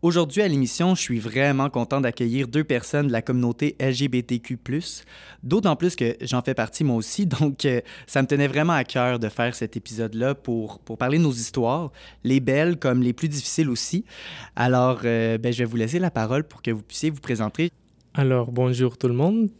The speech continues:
Speaker 2: je m'appelle Javier Fuentes, je suis, euh, un anthropologue, un travailleur social, originaire de la Colombie. J'ai vingt-neuf ans, je suis né à Bogota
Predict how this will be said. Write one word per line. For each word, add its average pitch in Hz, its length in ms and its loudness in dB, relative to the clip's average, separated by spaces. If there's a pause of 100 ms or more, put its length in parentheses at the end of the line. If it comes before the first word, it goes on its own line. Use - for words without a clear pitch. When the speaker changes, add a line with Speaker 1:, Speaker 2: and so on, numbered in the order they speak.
(140)
Speaker 2:
je 139 60 0
m'appelle 123 580 -2
Javier 123 380 2
Fuentes, 127 920 -4 (220)
je 131 100 0
suis, 131 800 0
euh, 120 600 0 (680)
un 135 140 0
anthropologue, 127 720 0
un 123 80 0
travailleur 120 480 -2
social, 123 640 -4 (180)
originaire 127 500 0
de 120 80 -2
la 113 120 0
Colombie. 120 580 0 (720)
J'ai 127 140 2
vingt-neuf 143 420 0
ans, 131 220 -2 (320)
je - 80 -16
suis 131 160 0
né 127 100 2
à 123 100 0
Bogota 120 560 -2